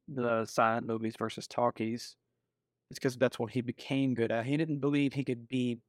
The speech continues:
good at a talkie, even though, like, why not? He did stage performances. That was alive. Like, that's, like, the hardest thing you could do. So to transition to movies,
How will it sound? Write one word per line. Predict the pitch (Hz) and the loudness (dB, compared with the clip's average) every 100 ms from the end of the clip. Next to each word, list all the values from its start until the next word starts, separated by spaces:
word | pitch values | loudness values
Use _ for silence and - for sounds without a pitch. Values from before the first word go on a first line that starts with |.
| _ | _
good | 120 117 110 | 0 2 0
at | - 120 120 - _ - | -2 -2 -4 -10 _ -4
a | 117 | -2
talkie, | - 113 - - | -2 -4 -6 -2
even | 135 127 | 0 2
though, | 123 120 _ | 0 -4 _
like, | 127 - | -20 -14
why | 131 117 117 | 0 2 4
not? | 117 120 120 _ _ _ _ | 2 -2 -6 _ _ _ _
He | - | -2
did | 135 135 | 0 0
stage | - 123 - | 0 0 0
performances. | 110 113 110 117 - 139 156 - _ _ _ _ | -2 -2 -2 -4 -4 -4 -6 -8 _ _ _ _
That | 117 120 | -4 -2
was | 127 | -2
alive. | 117 113 120 123 113 | 0 2 2 2 -2
Like, | 120 117 | -2 0
that's, | 143 - | 0 0
like, | 151 | 0
the | - | 0
hardest | 147 160 147 - | 2 2 2 0
thing | 147 | 0
you | 135 127 | 0 0
could | 120 | -2
do. | 127 117 123 _ _ _ | -2 -2 -6 _ _ _
So | - - 127 123 | -6 -2 0 -2
to | - - | -6 -6
transition | - 143 143 143 131 | 0 0 0 0 0
to | 117 | 0
movies, | 113 123 123 113 110 - | 0 -2 0 -2 -4 -8